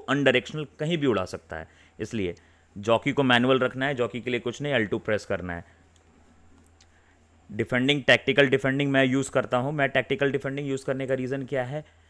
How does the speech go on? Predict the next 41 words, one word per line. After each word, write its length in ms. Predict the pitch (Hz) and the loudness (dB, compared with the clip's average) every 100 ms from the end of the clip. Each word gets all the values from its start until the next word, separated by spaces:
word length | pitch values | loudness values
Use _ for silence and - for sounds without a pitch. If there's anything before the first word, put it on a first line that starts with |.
| _ 135 | _ -10
है 80 | |
कि 120 | 135 143 | -6 -2
मैं 200 | 131 147 135 | 0 0 0
डिफेंडिंग 440 | 135 139 139 147 | -2 0 0 0
पर 140 | 143 143 | -2 0
ज़्यादा 260 | 120 117 107 | 2 2 0
पकड़ 240 | 127 123 | 2 0
पाना 260 | 113 110 104 | 2 0 -2
चाहता 200 | 98 107 | -4 -4
हूँ। 80 | 110 | -2
मेरा 120 | 117 | -2
डिफेंडिंग 460 | 110 131 123 143 123 | -4 -6 -6 -4 0
बहुत 220 | 120 110 | 0 0
ख़राब 300 | 107 92 90 | -4 -4 -6
है, 80 | 90 - _ | -14 -20 _
तो 60 | 113 | -2
मैं 180 | 117 143 - | 2 0 0
उसको 320 | 123 - 147 127 | -4 -4 -2 2
वापस 400 | 120 - 139 - | 2 2 -2 0
से 140 | 151 160 - - | 0 0 -6 -14
अपना 200 | 110 123 | -4 -2
डिफेंडिंग 440 | 113 - 123 127 123 | -2 -2 -2 -2 0
कैपेबिलिटी 500 | 120 123 120 117 123 | -2 -2 -2 -2 -2
को 120 | 117 | 0
गेन 200 | 117 123 | 0 -2
करने 300 | 123 117 120 | -2 -2 -4
के 100 | 123 | -6
लिए 80 | 151 | -6
इसे 140 | 147 | -4
टैक्टिकल 440 | 117 113 - 110 117 | -2 -2 -2 -2 -2
पर 140 | 110 | -2
रखा 140 | 107 | -4
हूँ, 100 | 131 | -4
क्या 180 | 127 110 | -4 -6
कि 160 | - 131 | -4 -2
ये 140 | 147 - - - - | -2 -4 -16 -12 -2
आधा 280 | 107 135 123 | 2 4 2
हद 140 | 120 | 2
तक 120 | 160 139 | -2 2
मैनुअल 340 | 123 120 120 | 2 4 4
रहे। 220 | 101 82 | 2 -4